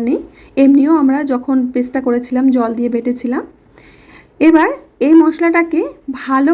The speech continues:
করে কষে নিতে হবে। মশলা যত পারফেক্টভাবে কষা হবে, মানে ভাজা হবে, আমাদের রেসিপিটাও কিন্তু ততটাই পারফেক্ট হবে আর সুস্বাদু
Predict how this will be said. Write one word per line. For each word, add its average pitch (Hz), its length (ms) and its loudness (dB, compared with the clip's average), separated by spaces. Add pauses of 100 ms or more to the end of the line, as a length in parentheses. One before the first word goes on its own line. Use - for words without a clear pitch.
করে 302 160 2 (120)
কষে 262 280 -2
নিতে 226 220 -8
হবে। 220 200 -10 (960)
মশলা 285 480 2 (220)
যত 247 260 -2 (240)
পারফেক্টভাবে 277 680 -2 (120)
কষা 247 300 -4
হবে, 262 160 0 (240)
মানে 240 140 -2 (100)
ভাজা 247 320 0
হবে, 254 200 -2 (400)
আমাদের 254 360 2
রেসিপিটাও 269 480 0 (100)
কিন্তু 254 200 2 (140)
ততটাই 262 480 -2 (220)
পারফেক্ট 269 420 -4
হবে 269 160 0 (100)
আর 269 140 -4
সুস্বাদু 262 400 -2